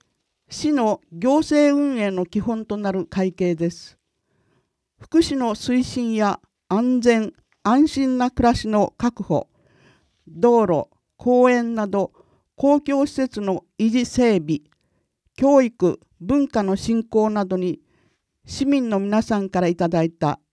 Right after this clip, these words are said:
税金や国からのお金などを充てています。歳入、歳出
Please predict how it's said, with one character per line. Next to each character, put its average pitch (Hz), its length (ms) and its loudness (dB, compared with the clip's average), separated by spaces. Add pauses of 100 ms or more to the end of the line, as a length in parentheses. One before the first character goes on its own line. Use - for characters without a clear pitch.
(140)
税 190 280 2
金 208 280 -6
や 196 220 -2 (460)
国 247 240 -4
か 240 160 -2
ら 214 140 -4
の 220 220 -4 (120)
お 190 80 -6
金 220 300 -4
な 208 140 -2
ど 226 160 0
を 240 140 -2 (120)
充 175 200 -4
て - 60 -8
て 165 120 0
い 151 120 2
ま 135 160 -2
す。 - 400 -18 (2750)
歳 285 380 0
入、 269 360 0 (960)
歳 226 340 0
出 - 360 -6